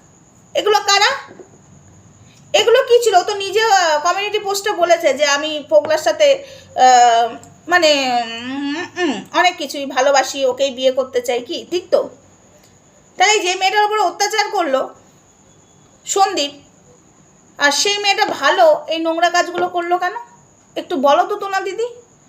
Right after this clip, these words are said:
তুমি বলতে পারবে? সত্যি বলছি। আর গয়নাগুলো, হুম,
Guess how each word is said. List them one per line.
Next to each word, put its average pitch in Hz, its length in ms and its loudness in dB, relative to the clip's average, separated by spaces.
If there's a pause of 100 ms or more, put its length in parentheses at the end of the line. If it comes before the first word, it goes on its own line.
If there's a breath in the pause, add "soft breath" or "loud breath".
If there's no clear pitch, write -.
(140)
তুমি 359 140 -8
বলতে 311 320 2
পারবে? 466 340 0 (2250)
সত্যি 339 500 2
বলছি। 302 560 0 (1200)
আর 233 120 2
গয়নাগুলো, 302 840 2 (720)
হুম, 330 300 -8